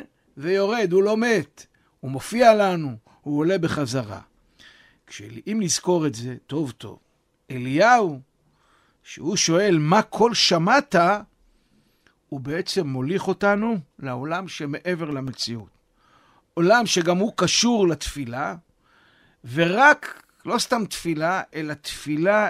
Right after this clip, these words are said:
עליונה ועמוקה ופנימית מאוד. יש שתי סוגי תפילות. יש תפילה שבאה לענות על הצרכים הפיזיים, על המציאות למטה, ויש תפילה שהיא געגוע, שהיא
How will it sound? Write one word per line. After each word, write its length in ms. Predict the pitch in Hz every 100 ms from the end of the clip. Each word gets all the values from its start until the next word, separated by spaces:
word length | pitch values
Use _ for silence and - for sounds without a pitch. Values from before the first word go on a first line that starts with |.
| -
עליונה 720 | 165 143 143 143 147 180 185 170
ועמוקה 760 | 127 143 131 127 117 165 175 165 - _ _ _ _
ופנימית 880 | 151 - 139 143 165 254 277 - - _
מאוד. 360 | 131 147 147 120 -
יש 120 | 175
שתי 140 | -
סוגי 280 | 202 208 202
תפילות. 540 | 196 190 202 202 - - _ _ - - _ _
יש 140 | 190
תפילה 560 | - - 175 180 196 147 98 _ _ _ _ _
שבאה 340 | - 117 160
לענות 380 | 147 139 156 151
על 60 | 135
הצרכים 600 | - - 135 - 180 143
הפיזיים, 580 | - 160 175 160 214 165 _ _ _
על 120 | 123
המציאות 520 | 120 123 - 139 147
למטה, 480 | 120 120 160 - 180 - _ _ - _
ויש 380 | 104 123 175 -
תפילה 580 | - - 120 135 180 196 - _
שהיא 320 | - - 123
געגוע, 600 | 120 127 120 117 165 139 98 _ _ _ _
שהיא 200 | -